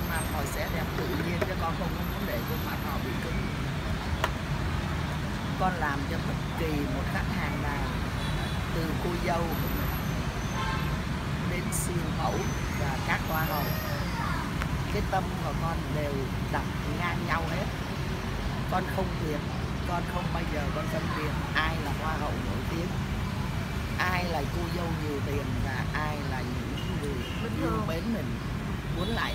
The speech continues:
Speaker 1: trang điểm với mình, con đều làm như nhau hết. Con đều đặt cái tâm con làm. Sẵn đây bác cũng nói sơ qua về Lộc. Lộc là một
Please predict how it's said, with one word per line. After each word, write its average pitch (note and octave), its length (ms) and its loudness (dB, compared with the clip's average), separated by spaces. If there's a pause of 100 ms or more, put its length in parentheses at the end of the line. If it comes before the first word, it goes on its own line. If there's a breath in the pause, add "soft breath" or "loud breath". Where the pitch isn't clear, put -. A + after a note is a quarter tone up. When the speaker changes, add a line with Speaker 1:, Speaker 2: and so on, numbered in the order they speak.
Speaker 1:
trang D#3 220 2
điểm C3+ 220 0
với - 140 0
mình, - 360 0
con - 100 0 (180)
đều - 140 2
làm - 140 2 (120)
như - 160 0
nhau - 240 0
hết. - 140 0 (1080)
Con E3 180 2
đều C#3+ 180 0
đặt C#3 120 2 (100)
cái D#3 140 2
tâm D#3+ 120 0 (160)
con D#3 160 0
làm. C#3 220 0 (1900)
Sẵn D#3+ 140 2 (120)
đây F3+ 140 0 (140)
bác F#3+ 220 0
cũng - 240 -2
nói F3+ 220 0 (240)
sơ - 220 0 (220)
qua D3+ 120 0
về D3 160 -2 (100)
Lộc. - 120 -2 (2250)
Lộc C#3+ 160 2 (140)
là C#3+ 60 0
một C3 320 0